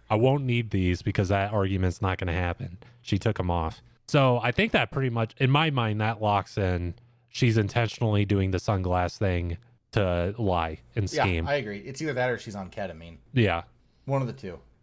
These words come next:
Speaker 2: First season, I think she was on drugs when she did the liar shades, but I think you're right. She, she realized that it's a good way to hide your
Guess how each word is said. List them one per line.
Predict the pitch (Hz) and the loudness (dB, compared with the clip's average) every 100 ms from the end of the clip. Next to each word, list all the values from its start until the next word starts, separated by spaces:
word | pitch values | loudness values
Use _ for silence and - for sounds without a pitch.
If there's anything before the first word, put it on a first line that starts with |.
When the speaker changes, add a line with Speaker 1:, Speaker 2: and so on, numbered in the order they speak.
| - | -8
Speaker 2:
First | - 165 | -4 -2
season, | 175 131 117 | -2 -2 -4
I | |
think | 104 123 - | -4 -6 -6
she | 120 | -6
was | 104 95 | -6 -4
on | 95 90 90 | -6 -8 -14
drugs | 98 92 90 85 | -8 -6 -6 -8
when | 95 | -12
she | 90 | -12
did | 92 90 | -10 -10
the | 87 | -8
liar | 90 90 87 | -8 -8 -8
shades, | 85 95 87 - | -10 -12 -12 -8
but | 95 | -8
I | 92 | -6
think | 117 101 | -8 -8
you're | 98 | -10
right. | 87 87 87 | -8 -10 -12
She, | - 95 87 | -14 -14 -16
she | - 117 | -16 -12
realized | 113 104 101 95 | -8 -6 -6 -8
that | |
it's | 87 | -12
a | 92 | -12
good | 92 104 101 95 - - - _ - | -8 -6 -4 -6 -12 -18 -20 _ -6
way | 110 117 | -2 -2
to | 104 | -2
hide | - 113 110 101 | -4 -6 -6 -8
your | 101 98 95 92 | -8 -8 -8 -10